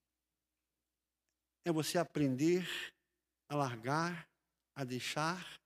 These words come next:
as coisas. Mas se você não tem Jesus, você é infeliz e você não tem esperança. Mas se você tem Jesus, é Ele que renova as forças.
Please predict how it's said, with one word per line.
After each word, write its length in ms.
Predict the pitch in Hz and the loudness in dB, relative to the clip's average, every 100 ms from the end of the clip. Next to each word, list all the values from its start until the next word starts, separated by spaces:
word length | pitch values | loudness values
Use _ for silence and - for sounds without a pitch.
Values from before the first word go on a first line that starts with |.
| - | -12
as 180 | 139 - | -10 -10
coisas. 380 | - 131 113 120 | -8 -6 -6 -6
Mas 180 | 120 | -8
se 100 | 117 | -6
você 280 | 131 127 - | -8 -10 -10
não 160 | 131 123 - | -8 -8 -2
tem 180 | 175 208 | 0 2
Jesus, 600 | 190 170 151 165 - - _ - - _ - | 0 -2 -2 -4 -6 -8 _ -20 -20 _ -8
você 400 | 127 127 - 139 | -4 -4 -2 -2
é 140 | 139 | 0
infeliz 920 | 139 160 - 160 139 127 131 - - - | 0 -2 -2 -2 -2 -8 -8 -8 -8 -8
e 60 | - | -4
você 260 | 127 - 139 | -4 -4 -4
não 140 | 127 - | -4 0
tem 160 | 160 180 | 2 2
esperança. 640 | 170 - 156 127 120 - 120 _ _ - - - | 0 -6 -6 -6 -8 -12 -16 _ _ -20 -20 -4
Mas 180 | 139 - | -2 0
se 80 | |
você 260 | 135 131 139 - | 0 -2 -6 2
tem 200 | 151 175 | 4 6
Jesus, 560 | 151 127 135 170 - - - _ _ | 4 2 0 0 -2 -6 -14 _ _
é 140 | 147 135 | 4 6
Ele 300 | 127 151 170 | 8 6 4
que 180 | - 151 | 0 0
renova 840 | 135 120 123 139 165 185 185 190 _ - | 2 2 4 4 4 4 0 -4 _ -10
as 240 | 127 - | -6 -6
forças. 840 | - 139 151 139 - 131 - - | -6 -4 -2 -2 -6 -8 -10 -10